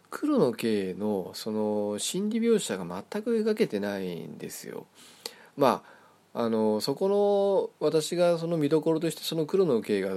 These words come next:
だんだん成長していくところが、まあ、一番の私は見どころだと思ってるって言ったんですけども、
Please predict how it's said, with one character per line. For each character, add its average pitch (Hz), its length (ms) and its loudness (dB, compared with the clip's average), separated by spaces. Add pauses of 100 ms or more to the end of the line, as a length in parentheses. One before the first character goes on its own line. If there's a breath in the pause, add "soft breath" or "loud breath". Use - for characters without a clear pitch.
(160)
だ 110 120 0
ん 123 40 -4
だ 135 100 2
ん 127 40 0
成 139 160 -2
長 165 140 -2
し - 100 -8
て 190 80 -2
い 185 60 -2
く 190 120 -2
と 190 120 0
こ 196 100 4
ろ 196 120 6
が、 101 140 4
ま 95 400 -4
あ、 - 40 -12
一 - 180 -8
番 120 160 0
の 92 100 -6
私 92 240 -6
は 113 60 0
見 104 120 -4
ど 113 120 -2
こ 131 140 0
ろ 127 60 0
だ 135 120 4
と - 120 -8
思 95 120 -2
っ 92 40 -4
て - 140 -12
る 85 80 -4
っ 85 40 -10
て - 180 -18
言 101 100 -10
っ - 20 -20 (220)
た 110 100 -2
ん - 80 -10
で - 60 -14
す - 140 -14
け - 80 -14
ど - 120 -14
も、 87 240 -4